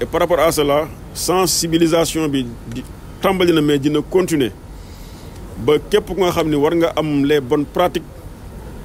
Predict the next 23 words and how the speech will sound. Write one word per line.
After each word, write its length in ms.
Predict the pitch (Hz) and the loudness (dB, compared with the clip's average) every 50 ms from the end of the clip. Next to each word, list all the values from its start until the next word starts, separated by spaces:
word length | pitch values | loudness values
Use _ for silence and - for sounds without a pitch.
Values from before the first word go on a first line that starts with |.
| - - - | -12 -8 -4
nga 160 | 120 131 131 | -2 -2 -2
xam 320 | 120 113 - 190 202 185 | 0 0 0 2 2 4
ko, 200 | 170 196 202 226 - - - - - - - - - - | 4 4 2 2 -2 -10 -14 -16 -16 -16 -16 -14 -10 -6
mais 260 | 110 127 135 135 135 | -2 0 2 2 2
surtout 480 | 131 - - 160 151 - - 151 151 151 | 0 2 2 2 2 2 0 0 2 2
nga 180 | 143 120 104 - - | 2 0 -2 -2 -2
adopté 340 | 127 131 135 117 - 139 107 | 0 0 0 0 0 -2 -2
ko. 160 | 92 92 - - - - - - - - - - - - - - - - - - - - - - - - | -2 -4 -8 -8 -12 -14 -14 -14 -14 -14 -14 -14 -14 -14 -12 -12 -12 -12 -12 -12 -14 -14 -14 -14 -14 -10
Sénégal, 760 | - - - - 156 165 160 156 139 151 151 160 190 196 202 156 - - - - - - - - - - | -8 -6 0 0 2 4 4 4 4 4 4 6 4 4 2 -2 -8 -12 -16 -16 -16 -16 -16 -16 -14 -10
suñu 200 | - 135 147 147 | -6 -2 0 2
Sénégal 440 | 147 160 160 165 160 143 147 139 143 151 | 2 2 2 4 4 4 4 4 4 4
la, 1600 | 175 202 196 - - - - - - - - - - - - - - - - - - - - - - - - - - 139 160 | 2 0 -2 -10 -14 -16 -16 -16 -16 -16 -16 -16 -16 -16 -16 -16 -16 -16 -16 -16 -16 -16 -16 -16 -14 -14 -14 -4 0 2 2
infrastructure 640 | 185 - - 185 165 - - 180 156 - 151 160 151 | 2 4 2 2 2 2 0 -2 0 2 4 4 4
yi 80 | 135 131 | 4 2
ñoo 240 | 147 147 160 190 214 | 4 4 4 4 4
ko 80 | 202 | 4
moom, 260 | 165 151 139 139 160 196 - - - - - - - - - - - - - - | 2 2 0 0 -2 -4 -10 -14 -16 -16 -18 -18 -18 -16 -18 -18 -16 -16 -14 -6
kon 220 | - 143 143 147 135 | -2 0 0 2 2
dañ 180 | 131 139 143 | 2 2 0
ko 120 | 139 - 139 131 | 2 0 2 2
war 120 | 135 127 | 2 2
a 60 | 127 120 | 0 0
sàmm 420 | - - 160 147 156 165 175 175 | 0 0 2 2 2 2 0 -2